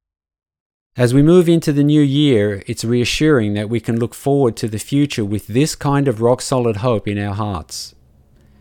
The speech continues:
It puts me at ease and gives me a sense of peace concerning what's ahead, and I'm sure it will for you too. Thanks for listening, everyone, and thanks a lot to you, John, for that enlightening observation about the word hope.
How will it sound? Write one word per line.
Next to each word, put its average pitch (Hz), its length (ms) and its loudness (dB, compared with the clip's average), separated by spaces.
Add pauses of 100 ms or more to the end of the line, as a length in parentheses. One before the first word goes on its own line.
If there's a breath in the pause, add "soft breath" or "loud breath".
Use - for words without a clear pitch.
(120)
It - 140 -14
puts - 240 -2
me 156 240 4
at 113 100 2
ease 107 280 0
and 107 120 -2
gives 113 220 -2
me 117 160 0
a 110 60 0
sense 120 320 -2
of - 120 -12
peace 143 320 0
concerning 117 540 -2
what's 110 260 -4
ahead, 104 420 -2 (340)
and 110 140 -2
I'm 104 80 -2
sure 127 340 0
it 107 120 -2
will 110 180 0
for - 160 -6
you 98 240 -2
too. 92 380 -6 (1200)
Thanks 160 200 4
for 139 120 0
listening, 110 360 0
everyone, 98 560 -4
and 117 160 -4
thanks 147 300 0
a 139 40 2
lot 135 280 0
to 127 100 -4
you, 135 220 2
John, 135 400 0
for - 160 -6
that 117 180 2
enlightening 120 580 0
observation 120 720 2
about 101 300 -2
the 110 60 -4
word 104 400 -4 (340)
hope. 101 260 -2